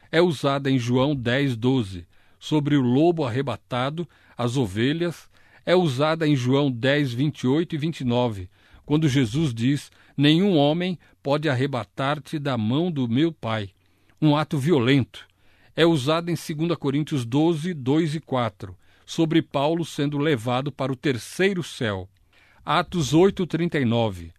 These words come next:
Filipe apanhado. Lembra quando ele foi apanhado e o eunuco não o viu mais? E o Espírito de Deus simplesmente o transportou sobrenaturalmente? É um arrebatamento.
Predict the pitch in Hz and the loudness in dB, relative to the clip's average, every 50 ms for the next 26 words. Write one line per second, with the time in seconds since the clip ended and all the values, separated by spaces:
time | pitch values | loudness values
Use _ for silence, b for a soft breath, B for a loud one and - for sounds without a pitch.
0 | b b b b b b b - - 170 147 131 156 185 175 - 151 123 - 151 | b b b b b b b -4 0 2 2 4 4 2 2 0 -2 -2 0 0
1 | 135 123 113 120 123 117 110 101 92 85 - - _ _ _ _ _ - 117 131 | 0 2 2 2 2 0 0 -4 -10 -16 -20 -20 _ _ _ _ _ -4 0 0
2 | 175 185 160 131 113 - - 123 110 117 113 110 - - 123 113 101 - 113 101 | 2 2 2 0 -2 -2 -2 -4 -2 -2 -4 -4 -4 -4 -4 -4 -4 -4 -4 -4
3 | 107 123 143 151 127 107 b b b b b b b 143 143 147 147 143 123 113 | -2 -2 -2 -4 -6 -10 b b b b b b b 2 4 4 4 4 4 2
4 | 120 143 185 190 - - 127 123 120 139 156 147 131 117 98 101 135 135 113 104 | 2 2 2 2 0 0 0 2 2 2 2 2 2 0 0 0 0 0 0 0
5 | 110 131 147 143 - - - - b b b b b b b b b 143 147 147 | -2 -2 -4 -4 -6 -8 -18 -20 b b b b b b b b b 2 4 4
6 | 135 120 - - - - 220 185 170 - - 143 127 120 110 135 151 151 - - | 4 2 0 -4 2 2 2 2 2 -6 -10 -8 -8 -2 0 0 0 0 -2 -4
7 | 170 139 143 143 117 104 123 151 147 - 143 127 _ - 165 190 190 - - _ | -6 -4 -2 -4 -2 -2 -2 -2 -2 -2 -6 -8 _ -4 -2 -2 -2 -4 -4 _
8 | - 156 127 110 - _ _ - 170 180 180 - - - - 190 180 160 139 127 | -2 -2 -2 -2 -4 _ _ -2 -2 0 0 -2 -4 -4 -2 -2 -2 0 -2 -2
9 | 123 120 - 123 110 98 98 123 156 160 - - - - _ _ _ _ _ - | -2 -4 -4 -6 -6 -4 -4 -4 -4 -4 -6 -8 -20 -20 _ _ _ _ _ -6
10 | - 190 202 202 175 190 214 202 196 - 208 175 143 135 143 139 _ - - - | -4 -2 0 2 2 2 0 0 -2 -2 0 0 2 0 0 -2 _ -12 -20 -20